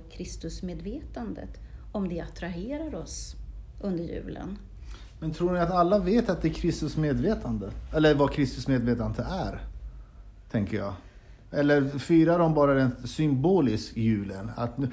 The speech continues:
Speaker 2: för jag tänker ju så här, alltså det som ni berättar nu,
Speaker 1: Mm.
Speaker 2: det är jättefint.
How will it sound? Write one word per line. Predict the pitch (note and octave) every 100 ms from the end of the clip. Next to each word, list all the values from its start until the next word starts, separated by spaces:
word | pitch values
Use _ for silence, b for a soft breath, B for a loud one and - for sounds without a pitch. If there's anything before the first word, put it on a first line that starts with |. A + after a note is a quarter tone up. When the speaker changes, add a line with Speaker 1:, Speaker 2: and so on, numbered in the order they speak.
| B -
Speaker 2:
för | C#3+
jag | D#3+
tänker | - A#3+ F#3
ju | E3
så | D3
här, | F#3+
alltså | D#3 D#3+
det | D3+ D#3+
som | D#3
ni | F3 F#3
berättar | D#3+ C#3+ C3
nu, | E3 D3+
Speaker 1:
Mm. | A2 A#2 A#2+ G#2+
Speaker 2:
det | C#3+
är |
jättefint. | G3 E3 - A2 G3+ G#2